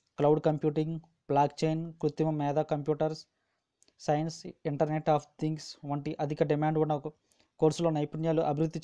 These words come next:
చేయాలన్నది తాజా ఒప్పంద లక్ష్యం. కో-, Coursera సంస్థ ఇప్పటి వరకు ప్రపంచవ్యాప్తంగా అరవై మిలియన్ మందికి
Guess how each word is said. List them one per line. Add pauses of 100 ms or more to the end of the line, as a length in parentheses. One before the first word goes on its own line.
చేయాలన్నది
తాజా
ఒప్పంద
లక్ష్యం. (1900)
కో-, (520)
Coursera
సంస్థ
ఇప్పటి
వరకు
ప్రపంచవ్యాప్తంగా
అరవై
మిలియన్
మందికి